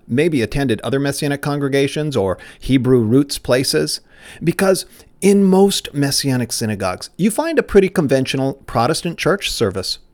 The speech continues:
usually leaning toward charismatic, adorned with some Jewish flourishes. That type of experience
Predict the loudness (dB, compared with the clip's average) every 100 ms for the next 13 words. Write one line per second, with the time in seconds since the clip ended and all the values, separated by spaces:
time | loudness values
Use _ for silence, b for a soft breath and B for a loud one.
0 | _ 0 2 4 4 2 0 -4 -2 0
1 | 0 0 0 0 -2 -6 -4 -2 -2 -4
2 | -4 -6 -14 B B B 0 4 6 4
3 | 2 0 0 0 0 -4 -6 0 0 0
4 | 0 2 2 2 -2 -6 -12 -16 _ _
5 | B B B B 0 4 4 2 -2 -2
6 | -2 -4 -4 -4 -2 0 -2 -4